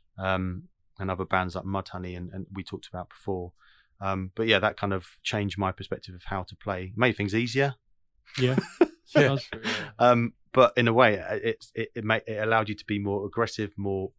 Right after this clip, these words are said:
Speaker 1: passionate with what you're playing, rather than worrying too much about how you're playing that chord. Um, and personally, yeah, so is it, it, for, for me, it kind of changed my outlook on, like, "Actually, let's go and do this." So I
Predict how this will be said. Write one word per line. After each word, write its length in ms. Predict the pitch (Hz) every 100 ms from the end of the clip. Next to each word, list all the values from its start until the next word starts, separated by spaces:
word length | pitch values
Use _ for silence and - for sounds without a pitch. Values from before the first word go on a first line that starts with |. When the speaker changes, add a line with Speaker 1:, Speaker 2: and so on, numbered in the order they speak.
| -
Speaker 1:
passionate 440 | - - - 92
with 100 | 95
what 120 | 92 101
you're 100 | 95
playing, 360 | - 104 98
rather 180 | 95 90
than 180 | 90 90
worrying 360 | 95 92 92 87
too 160 | -
much 240 | 95 - -
about 220 | 95 95
how 80 | 95
you're 160 | 95
playing 220 | 92 95 90
that 100 | 87
chord. 240 | 98 90 - - - - -
Um, 340 | 110 107 104 - _ _ -
and 120 | 113
personally, 380 | - 131 - 110
yeah, 140 | 104
so 140 | 95 113
is 140 | 113
it, 160 | 117 - _ -
it, 100 | - _ _
for, 180 | - 117
for 160 | - 117
me, 100 | 117
it 100 | 101
kind 140 | 110
of 80 | 101
changed 260 | - 113 98
my 80 | 104
outlook 320 | 107 101 95
on, 100 | 101
like, 180 | 95 98
"Actually, 240 | 107 104 101
let's 100 | 92
go 120 | 101
and 120 | 98
do 160 | 98 101
this." 220 | 92 92
So 400 | - - 101 98
I 240 | 98 98